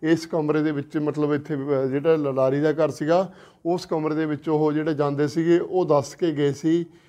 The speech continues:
ਕਿ ਵੀ ਇਹ ਜੋ ਸਥਾਨ ਦੇ ਵਿੱਚ ਜਿਹੜਾ ਮੱਟ ਪਿਆ ਹੈ ਤਾਂ ਕਿ ਇਹ ਗੁਰੂ ਸਾਹਿਬ ਦੇ ਨਿਸ਼ਾਨੀ ਹੈ। ਇਹ ਉਸ ਤੋਂ ਬਾਅਦ ਇਹ ਸਿੱਖ ਪੰਥ ਕੋਲੇ ਆਉਂਦਾ ਹੈ, ਜੋ ਕਮੇਟੀਆਂ ਸੰਭਾਲ ਕੇ ਰੱਖਦੀਆਂ ਹਨ ਜੀ।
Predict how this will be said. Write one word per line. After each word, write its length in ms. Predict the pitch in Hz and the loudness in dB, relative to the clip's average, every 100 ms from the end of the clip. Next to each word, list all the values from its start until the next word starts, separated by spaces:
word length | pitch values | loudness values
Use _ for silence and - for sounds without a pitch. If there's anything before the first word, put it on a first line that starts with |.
| _ _ | _ _
ਕਿ 140 | 170 | 0
ਵੀ 180 | 165 185 | 0 -2
ਇਹ 400 | - 165 170 175 | 0 2 4 4
ਜੋ 260 | 160 156 156 | 4 2 0
ਸਥਾਨ 480 | 143 - 143 139 143 | -4 -6 -4 -2 -2
ਦੇ 100 | 147 | -2
ਵਿੱਚ 180 | 143 139 | -2 -4
ਜਿਹੜਾ 260 | 143 156 | -2 -2
ਮੱਟ 300 | 147 143 143 | -2 -4 -6
ਪਿਆ 240 | 123 143 135 | -4 2 2
ਹੈ 340 | 139 175 190 - _ _ | 2 0 -4 -16 _ _
ਤਾਂ 140 | - 147 | 0 0
ਕਿ 220 | 135 160 | 2 2
ਇਹ 320 | 151 151 143 | 4 4 2
ਗੁਰੂ 260 | 123 143 151 | 0 0 0
ਸਾਹਿਬ 360 | 147 151 160 | 2 2 2
ਦੇ 340 | 151 156 147 - - _ _ _ _ _ - | 2 2 2 -2 -12 _ _ _ _ _ -12
ਨਿਸ਼ਾਨੀ 440 | 127 151 151 175 | 2 4 6 4
ਹੈ। 400 | 180 190 190 - - _ _ _ _ _ _ _ _ _ - | 4 2 0 -10 -20 _ _ _ _ _ _ _ _ _ 2
ਇਹ 120 | 170 - | 2 4
ਉਸ 180 | 160 | 0
ਤੋਂ 180 | 160 180 | 0 0
ਬਾਅਦ 200 | 160 160 160 165 156 - _ _ _ _ 165 | 4 4 4 2 0 -8 _ _ _ _ -12
ਇਹ 40 | |
ਸਿੱਖ 280 | 151 160 - | -6 -8 -6
ਪੰਥ 280 | 170 160 135 | -6 -6 -2
ਕੋਲੇ 200 | 165 160 | 2 4
ਆਉਂਦਾ 280 | 156 156 | 4 2
ਹੈ, 120 | 156 160 | 2 2
ਜੋ 280 | 165 160 | 0 -2
ਕਮੇਟੀਆਂ 500 | 143 165 147 151 175 | -2 -2 -2 0 -2
ਸੰਭਾਲ 300 | 160 165 156 | 0 0 0
ਕੇ 120 | 147 147 | 0 -2
ਰੱਖਦੀਆਂ 420 | 139 139 143 151 | -2 -2 -4 -4
ਹਨ 100 | 156 | -4
ਜੀ। 180 | 180 | -4